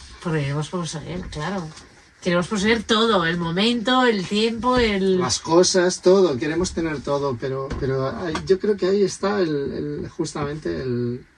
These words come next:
Speaker 2: el tic, ¿no? De la cuestión.
Speaker 1: El hilo
Speaker 2: El
Speaker 1: para darnos
Speaker 2: sí,
Speaker 1: cuenta.
Speaker 2: el, si, si,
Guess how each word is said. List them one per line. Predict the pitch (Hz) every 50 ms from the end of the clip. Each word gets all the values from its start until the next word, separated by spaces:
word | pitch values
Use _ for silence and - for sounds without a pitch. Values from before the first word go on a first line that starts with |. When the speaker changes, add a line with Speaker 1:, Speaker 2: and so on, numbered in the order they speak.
| _ _ _ _ _ _ - - - - - - - - - _ _ _ _ _ _ _ _ _ _ _ -
Speaker 2:
el | - 160 143 127 123 123 123 120 117
tic, | - 151 127 117
¿no? | 143 139 156 202 208 190
De | 80 71 135 -
la | - - -
cuestión. | - - - - - 147 131 120 202
Speaker 1:
El | 190 190
hilo | 196 208 220 226
Speaker 2:
El | 202
Speaker 1:
para | 240 220 202 190
darnos | 175 170 170 170 175 165 -
Speaker 2:
sí, | - - 175 185 170 143 131
Speaker 1:
cuenta. | 131 156 160 - -
Speaker 2:
el, | 143 135 135 - -
si, | - - - - - 151 139 139 135 135 135 135 135 135 127
si, | - - - -